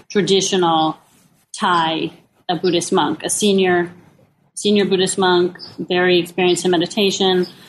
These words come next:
and was probably the abbot of the temple.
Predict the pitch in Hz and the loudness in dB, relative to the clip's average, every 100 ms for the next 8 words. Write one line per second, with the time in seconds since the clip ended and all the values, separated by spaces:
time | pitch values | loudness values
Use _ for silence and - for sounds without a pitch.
0 | - - 190 170 165 160 165 - 185 180 | -20 -4 0 2 2 0 -2 -4 -4 -2
1 | 185 175 170 - 170 165 160 - - 190 | -2 -2 -2 0 0 0 -2 -8 -6 -6
2 | - 165 - 165 165 151 - | -4 -6 -2 -2 -2 -4 -6